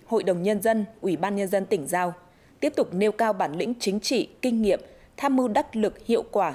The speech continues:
cho Ủy ban Nhân dân tỉnh trong quản lý nhà nước lĩnh vực tài chính. Cảm ơn sự quan tâm của Ban Thường vụ Tỉnh ủy,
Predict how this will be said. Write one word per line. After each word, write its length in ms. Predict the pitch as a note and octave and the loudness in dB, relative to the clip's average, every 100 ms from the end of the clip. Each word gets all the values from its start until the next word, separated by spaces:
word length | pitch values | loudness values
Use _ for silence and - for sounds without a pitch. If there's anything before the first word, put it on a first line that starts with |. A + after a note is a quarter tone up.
| - | -6
cho 200 | - G3+ | 0 0
Ủy 180 | - D#3 | 0 -2
ban 180 | D3 F#3+ | -2 -4
Nhân 100 | F3+ | -2
dân 160 | F#3+ | -2
tỉnh 240 | F#3 G3+ C#3 - - - | 0 -2 -2 -12 -20 -6
trong 200 | - B3 B3 | -2 -2 0
quản 220 | F#3 D#3 | -4 -2
lý 140 | E3+ | -2
nhà 200 | A3+ A#3 | 0 -2
nước 340 | D#3+ A#3 D4+ - | 2 0 0 -4
lĩnh 240 | E3 A#3 | -4 -2
vực 180 | A#3+ - | -2 -2
tài 120 | E3 | -2
chính. 320 | D3+ F#3+ F3 B3+ - - _ - - - - - | -2 0 0 -2 -6 -20 _ -20 -20 -20 -20 -6
Cảm 160 | A#3 F#3 | -4 2
ơn 200 | G#3+ G3+ | 2 2
sự 220 | - A3+ - | 0 -2 0
quan 160 | A#3 A3 | -2 0
tâm 200 | B3 A3+ | 0 0
của 120 | A3 | 0
Ban 180 | D3+ F3+ | -2 -2
Thường 160 | F3+ D3+ | -4 -4
vụ 180 | E3+ - | -4 -2
Tỉnh 220 | G3+ D#3+ | -2 2
ủy, 280 | F#3+ D3+ | 2 2